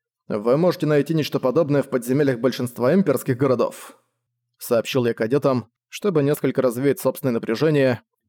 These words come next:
и отвлечь мысли Кайла и Неллиса от участи Донала и Бриля. Во всяком случае, проявленное Кайло любопытство относительно этого места было очень положительным сигналом. Она способна сосредоточиться на окружающем,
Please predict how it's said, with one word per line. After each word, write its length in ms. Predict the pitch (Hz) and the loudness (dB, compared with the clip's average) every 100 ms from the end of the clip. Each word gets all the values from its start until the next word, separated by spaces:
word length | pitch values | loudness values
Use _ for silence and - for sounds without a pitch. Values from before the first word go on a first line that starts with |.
| _ | _
и 100 | 123 | 0
отвлечь 460 | 113 107 104 185 - | 2 2 0 0 0
мысли 360 | 160 175 - | 0 0 -2
Кайла 380 | - 131 131 127 | 2 2 4 4
и 40 | |
Неллиса 420 | 113 120 175 - 170 | 2 2 2 2 0
от 120 | - | 0
участи 320 | 113 123 - | -6 -6 -2
Донала 320 | 202 139 117 | 0 2 4
и 80 | 127 | 2
Бриля. 520 | 127 131 117 80 - - _ _ _ - | 2 2 0 -2 -8 -20 _ _ _ -8
Во 140 | 120 | -6
всяком 300 | 110 202 147 | -2 0 0
случае, 400 | 127 190 190 139 | 0 -2 0 0
проявленное 560 | 123 120 170 156 139 123 | 2 2 4 4 2 2
Кайло 280 | - 170 139 | 2 4 4
любопытство 600 | 127 117 - - - 135 | 2 0 -2 -6 0 0
относительно 480 | 127 120 190 151 | 2 -2 -4 0
этого 220 | 135 117 117 | 0 0 0
места 320 | 214 208 131 | 0 0 0
было 220 | 139 160 | 2 4
очень 240 | 143 147 | 2 0
положительным 520 | 123 131 131 - 127 110 | 0 2 2 0 -4 -2
сигналом. 580 | 127 127 110 87 - - _ _ _ _ - | -2 0 -2 -4 -12 -20 _ _ _ _ -8
Она 280 | 107 117 | -4 -2
способна 520 | 151 - 117 143 139 123 | -2 -4 -2 0 0 0
сосредоточиться 800 | 127 - 117 110 175 180 156 139 | -2 -4 -2 0 0 -2 -4 -2
на 80 | |
окружающем, 760 | 120 - 113 175 160 - 143 | -4 -4 0 0 0 0 -2